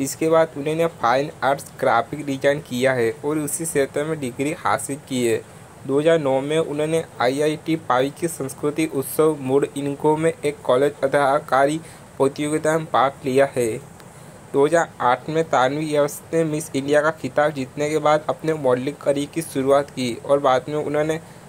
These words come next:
रितु कुमार, नीता लुल्ला, दिग्या विजय सिंह और कई अन्य शिक्षक कम के फैशन डिजाइनर के लिए मॉडलिंग की है। इसके अलावा उन्होंने फेयरनेस, क्रिएटिव कॉम, लक्ष्मी ज्वेलरी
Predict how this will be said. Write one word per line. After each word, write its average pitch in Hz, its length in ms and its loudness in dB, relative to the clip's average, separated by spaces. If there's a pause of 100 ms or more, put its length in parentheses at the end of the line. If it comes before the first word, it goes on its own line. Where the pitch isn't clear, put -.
(120)
रितु 127 320 -6
कुमार, 156 420 0
नीता 139 380 0
लुल्ला, 143 460 0
दिग्या 147 460 0
विजय 151 300 -2
सिंह 160 380 -4
और 156 240 2
कई 147 300 4
अन्य 139 280 -2
शिक्षक - 480 -4 (100)
कम 135 240 0
के 160 220 0
फैशन 147 420 -2
डिजाइनर 143 460 0
के 147 80 -6
लिए 151 260 2 (440)
मॉडलिंग 131 440 0
की 139 300 0
है। 123 60 2
इसके - 420 -4
अलावा 151 320 4
उन्होंने 156 420 0
फेयरनेस, 147 800 0 (120)
क्रिएटिव 143 920 -2
कॉम, 143 360 2 (520)
लक्ष्मी 135 400 0
ज्वेलरी 151 600 4